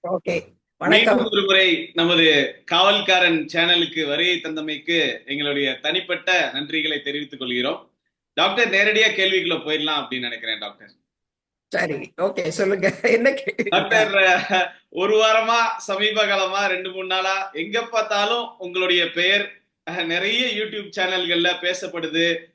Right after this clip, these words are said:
Speaker 2: நிறைய விஷயங்கள் பேசிட்டு இருக்காங்க. குறிப்பா, ஆஹ், இந்த பாரிஜாலன் இது போன்ற தமிழ், ஆஹ், ஆஹ், விசுவாசிகள் அப்படின்னு சொல்லலாமா, இல்ல எப்படின்னு சொல்லி தெரியல, அவங்க வந்து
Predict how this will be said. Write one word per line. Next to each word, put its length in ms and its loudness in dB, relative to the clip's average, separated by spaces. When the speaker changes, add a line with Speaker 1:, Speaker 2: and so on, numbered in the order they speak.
Speaker 2:
நிறைய 320 0
விஷயங்கள் 560 -2
பேசிட்டு 360 -8
இருக்காங்க. 680 -2
குறிப்பா, 480 0
ஆஹ், 340 2
இந்த 160 -4
பாரிஜாலன் 880 -2
இது 180 -4
போன்ற 680 0
தமிழ், 560 -2
ஆஹ், 380 0
ஆஹ், 280 0
விசுவாசிகள் 680 -2
அப்படின்னு 440 -6
சொல்லலாமா, 560 -2
இல்ல 200 0
எப்படின்னு 360 -2
சொல்லி 540 -4
தெரியல, 360 -4
அவங்க 340 0
வந்து 560 0